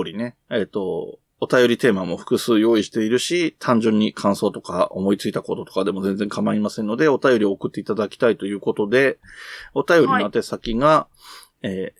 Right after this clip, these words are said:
Speaker 1: ー、エイチユーワイユーエヌオーエルアイオーエヌアットマークジーメールドットコム、冬のライオンアットマークジーメールドットコムですと。
Speaker 2: はい。
Speaker 1: で、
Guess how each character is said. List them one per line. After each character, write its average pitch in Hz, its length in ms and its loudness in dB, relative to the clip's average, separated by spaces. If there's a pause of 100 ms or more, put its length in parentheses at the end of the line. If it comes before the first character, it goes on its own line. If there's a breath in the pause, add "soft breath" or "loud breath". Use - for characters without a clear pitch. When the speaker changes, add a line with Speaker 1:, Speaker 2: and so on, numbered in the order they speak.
Speaker 1:
ー、 151 60 4
エ 143 60 8
イ 151 80 2
チ 151 180 0
ユ 147 200 8
ー 104 40 6
ワ 110 160 6
イ 113 120 2
ユ 110 180 6
ー 101 140 2
エ 95 40 4
ヌ 104 160 0
オ 123 260 2
ー 98 40 4
エ 107 60 4
ル 110 180 6
ア 110 60 2
イ 117 100 2
オ 107 200 6
ー 104 40 6
エ - 20 4
ヌ 123 120 2
ア 117 60 4
ッ 98 40 2
ト - 160 -4
マ 113 180 4
ー 98 40 -4
ク 127 200 4
ジ 104 220 -2
ー 104 40 2
メ 101 120 2
ー 95 40 2
ル 123 200 4
ド 104 80 0
ッ - 40 -6
ト 107 140 -4
コ - 140 -6
ム、 87 220 -8 (180)
冬 110 240 2
の 107 100 4
ラ 101 120 6
イ 98 40 6
オ 98 60 4
ン 101 60 2
ア 98 40 2
ッ 101 40 -4
ト 110 120 -2
マ 104 100 2
ー 101 40 -2
ク 101 120 -2
ジ 101 120 0
ー 95 40 2
メ 95 120 2
ー - 40 2
ル 87 80 -4
ド 87 120 -4
ッ 82 40 -12
ト 95 160 -10
コ 90 140 -10
ム 78 140 -12
で 90 100 -10
す - 100 -12
と。 - 220 -14 (200)
Speaker 2:
は - 140 -12
い。 415 120 -14 (160)
Speaker 1:
で、 147 340 2